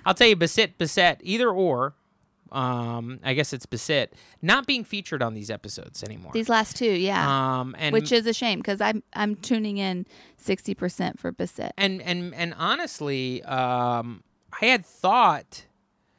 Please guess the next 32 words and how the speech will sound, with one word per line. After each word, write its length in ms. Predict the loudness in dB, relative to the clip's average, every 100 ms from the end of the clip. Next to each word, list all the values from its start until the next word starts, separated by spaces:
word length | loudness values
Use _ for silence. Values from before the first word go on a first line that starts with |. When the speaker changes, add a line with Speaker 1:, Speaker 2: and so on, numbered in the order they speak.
| _ _ _ -2
Speaker 1:
uh, 580 | 2 4 2 0 -2 -6 _ _ _ _ -20 _ _
that 580 | -6 0 2 0 -4 -12 -20 -6
they, 560 | 2 2 2 -4 -14 _ _ -20 _ -2
uh, 240 | 2 2
were 720 | 2 4 6 6 6 4 0 -4 _ _
kind 260 | -6 -4 -4
of 120 | 0
the 120 | 0
heart 400 | 4 4 4 2 -4
of 260 | -2 -2 0
the 100 | 0
show 380 | 2 2 2 0
for 220 | 0 0
a 60 | 4
while. 400 | 4 4 4 4
Speaker 2:
I 100 | 4
think 180 | 2 0
so, 120 | -2
too. 300 | 0 -2 -2 -4 -14 -4
Speaker 1:
And 360 | -2 0 -2
then 760 | 2 2 4 2 0 -2 -6 -10 _ -6
I 220 | -2 0
think 400 | -2 -2 -2 0
what's 160 | -2 -2
going 340 | 0 0 0
on 240 | 0 0 0
is 480 | -2 -4 -6 -14 -18 -8
there's 540 | -4 -2 -4 -10 -12
not, 480 | -10 -4 -2 -2 -4 -10
mm, 400 | -10 -8 -8 -10
uh, 120 | -12 -8
maybe, 640 | -4 -4 -2 -2 -4 -8